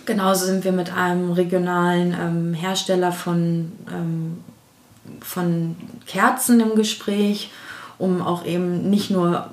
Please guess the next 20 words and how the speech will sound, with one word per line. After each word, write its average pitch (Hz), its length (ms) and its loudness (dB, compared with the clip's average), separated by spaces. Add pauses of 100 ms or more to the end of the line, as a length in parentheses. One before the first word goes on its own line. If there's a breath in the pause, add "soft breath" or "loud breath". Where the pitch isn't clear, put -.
(160)
rein 175 300 2
Lebensmittel 208 560 4
zu 196 140 -2
machen, 175 280 0
sondern 175 320 0
auch 170 160 -2
noch 165 160 -4
zu - 140 -6
gucken, 175 380 -4 (140)
was, - 380 -4
wo 175 100 2
können 175 340 -2
wir 170 80 2
unsere 165 220 -2
Produkte 165 400 -2
noch 175 180 -4
überall 175 380 -2
mit, 170 320 -4
mit 175 220 -4
ein-, 175 340 0